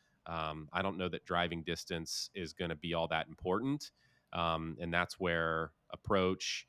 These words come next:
greens in regulation, uh, those are the, those are the stats that are gonna be important on the weekend, but you gotta get to the weekend. So,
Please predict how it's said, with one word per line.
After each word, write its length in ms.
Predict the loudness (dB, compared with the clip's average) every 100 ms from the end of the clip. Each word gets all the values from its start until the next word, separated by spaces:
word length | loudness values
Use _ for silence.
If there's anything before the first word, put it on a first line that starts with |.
| _ _ _ _
greens 320 | -2 0 0
in 80 | 0
regulation, 1040 | 2 2 4 4 4 4 4 4 2 -2 -6 _ _ _ -10
uh, 140 | -8 0
those 240 | 0 0
are 60 | -4
the, 80 | 0
those 240 | 4 4
are 20 | 0
the 60 |
stats 400 | -2 2 2 2
that 100 | -2
are 60 | 0
gonna 160 | -2
be 140 | -2 -2
important 440 | 0 2 0 -2
on 80 | -4
the 60 | 0
weekend, 600 | 2 2 2 2 0 0
but 180 | -2 -2
you 140 | -2
gotta 180 | 0 0
get 200 | 0 -4
to 100 | -4
the 80 | -6
weekend. 440 | -6 -8 -10 -4
So, 300 | 2 4 2